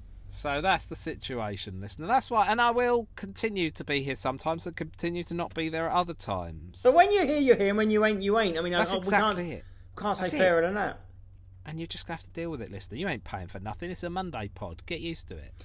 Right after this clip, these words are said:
Speaker 2: Hey,
Speaker 1: I'm
Speaker 2: yeah, you're
Speaker 1: here.
Speaker 2: there, you're there,
Speaker 1: I'm
Speaker 2: you're
Speaker 1: recording.
Speaker 2: queer.
Speaker 1: Get used to it.
Speaker 2: S-, queer's, well, let's talk about the evolution, evolutionary use of the word queer just in our lifetimes.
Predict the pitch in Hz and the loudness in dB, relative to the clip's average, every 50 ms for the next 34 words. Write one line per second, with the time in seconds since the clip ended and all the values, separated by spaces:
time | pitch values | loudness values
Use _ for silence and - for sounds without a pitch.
0 | - - - 226 226 170 131 101 - - - 170 202 202 196 180 185 190 180 196 | -4 2 4 6 6 6 6 2 -4 0 2 6 8 8 8 8 10 10 10 10
1 | 202 208 202 190 185 185 180 170 185 185 190 185 185 185 185 202 202 190 180 185 | 10 10 8 8 6 6 6 6 6 6 8 8 6 6 6 4 4 6 8 8
2 | 190 196 202 214 208 202 - 175 160 147 175 175 170 - - - 120 107 95 95 | 8 8 8 6 2 0 -2 -4 -2 -2 -2 -4 -4 -4 -8 -8 -8 -8 -8 -10
3 | 95 - - - - - - - - - 85 - - - - 185 190 - - - | -12 -14 -16 -18 -18 -14 -12 -10 -10 -10 -10 -12 -16 -14 -14 -14 -12 -6 0 4
4 | 349 403 440 440 359 311 - - - 294 294 302 440 440 - - 381 - 330 339 | 6 6 6 6 4 2 -2 0 2 2 2 2 0 -2 -2 -2 -4 0 4 4
5 | 294 240 254 262 262 220 240 247 240 247 220 - - 208 196 185 - - - - | 4 4 2 0 0 6 8 8 8 8 6 2 0 -2 -2 -2 -4 -6 -8 -8
6 | - - 196 208 202 - 208 202 - - 190 180 156 165 180 180 156 156 160 135 | -6 -2 -2 0 0 2 2 2 2 0 -2 -2 -2 -4 -4 -4 -4 -6 -6 -6
7 | 147 156 156 170 160 151 151 - - 147 147 139 135 143 - 139 120 - - 135 | -4 2 4 4 4 4 2 -2 0 0 2 2 0 -2 -4 -4 -2 0 2 2
8 | 151 147 127 117 104 80 69 67 - - - - 50 55 58 - - 50 - - | 4 2 2 2 0 -2 -4 -4 -6 -8 -12 -12 -12 -12 -12 -14 -14 -14 -14 -14
9 | - | -14